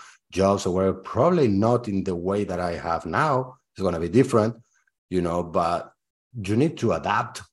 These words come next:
and keep working and ch-, being open to change. And,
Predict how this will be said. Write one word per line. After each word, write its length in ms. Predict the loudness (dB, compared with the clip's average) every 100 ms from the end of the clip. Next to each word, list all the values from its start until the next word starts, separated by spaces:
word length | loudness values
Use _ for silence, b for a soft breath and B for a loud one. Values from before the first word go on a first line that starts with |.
| -6
and 200 | -4 -2
keep 160 | 0
working 560 | 0 0 0 0 -2 -4 -6
and 260 | -6 -6 -6
ch-, 140 | -14 _ _ -14 -4
being 480 | 0 2 2 -2 -4
open 400 | 2 2 2 -2
to 100 | -4
change. 480 | -6 -4 -2 -4 -4
And, 340 | -6 -6 -10